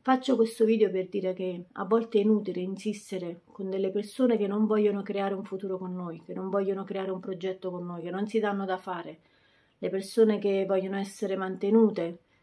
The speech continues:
che non mi vogliono far star bene. Se lui mi ha tradito, la colpa non è mia,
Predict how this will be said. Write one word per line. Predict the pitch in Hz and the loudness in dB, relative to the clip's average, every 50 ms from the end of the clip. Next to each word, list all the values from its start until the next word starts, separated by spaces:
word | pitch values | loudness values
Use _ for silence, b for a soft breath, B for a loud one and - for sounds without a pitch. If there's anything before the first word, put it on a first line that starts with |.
| _ _ _ | _ _ _
che | - - 185 | -14 -10 -8
non | 180 185 190 | -6 -4 0
mi | 202 214 | 0 2
vogliono | 208 208 202 196 202 202 202 | 2 2 2 2 0 0 -2
far | 202 196 208 | -4 -6 -8
star | - - - 185 185 | -8 -8 -8 -6 -6
bene. | 170 165 175 165 165 156 131 - - _ _ _ _ _ _ _ _ _ _ _ _ _ _ _ _ _ _ _ _ _ _ _ _ _ | -4 -4 -4 -4 -4 -6 -8 -10 -14 _ _ _ _ _ _ _ _ _ _ _ _ _ _ _ _ _ _ _ _ _ _ _ _ _
Se | _ - - 214 | _ -6 -2 2
lui | 214 226 | 4 6
mi | 233 233 | 6 6
ha | 226 | 4
tradito, | 226 220 208 196 180 185 175 - 175 151 170 - _ _ _ _ - | 4 0 -2 -2 -2 -4 -6 -8 -10 -12 -12 -14 _ _ _ _ -10
la | - 190 | -6 0
colpa | 190 233 220 226 214 175 | 2 2 2 0 -2 -8
non | 175 180 180 | -8 -8 -8
è | 170 160 | -6 -6
mia, | 165 165 156 175 180 | -8 -8 -8 -10 -12